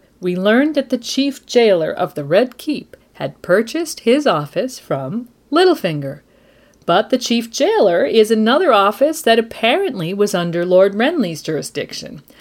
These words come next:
So if Renly either knew about Littlefinger's casual enterprise and looked the other way, or if he just didn't care enough to follow the trivial details of who was appointed and when and where and why,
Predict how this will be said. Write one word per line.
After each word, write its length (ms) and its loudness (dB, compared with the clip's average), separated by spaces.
So 160 2
if 120 0
Renly 460 2
either 400 2
knew 460 0
about 300 2
Littlefinger's 640 0
casual 500 0
enterprise 760 -2
and 240 -6
looked 200 0
the 120 0
other 180 0
way, 360 2
or 260 4
if 200 2
he 140 4
just 220 0
didn't 240 2
care 340 2
enough 300 -4
to 80 -8
follow 360 2
the 120 -4
trivial 500 -4
details 640 -4
of 140 -8
who 160 0
was 160 0
appointed 800 -4
and 260 -6
when 320 0
and 100 -6
where 200 -2
and 140 -6
why, 480 2